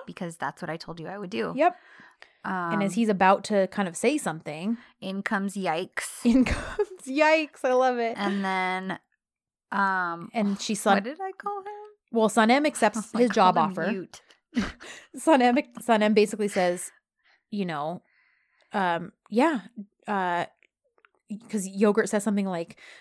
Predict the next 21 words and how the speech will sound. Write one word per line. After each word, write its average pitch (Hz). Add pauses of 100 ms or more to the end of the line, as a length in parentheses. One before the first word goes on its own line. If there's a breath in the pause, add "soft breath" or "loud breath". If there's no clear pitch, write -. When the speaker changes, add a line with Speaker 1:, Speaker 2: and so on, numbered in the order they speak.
(120)
Speaker 2:
"Oh, 254
we're 247
gonna 233
be 214
neighbors 208
soon," 180
'cause 185
of 170
him 180
having 180
the -
office. 180
And 180
Sanem's 202
like, 220
Speaker 1:
Right. 311
Speaker 2:
"Actually, 277
you 262
won't 311
be 196
because 202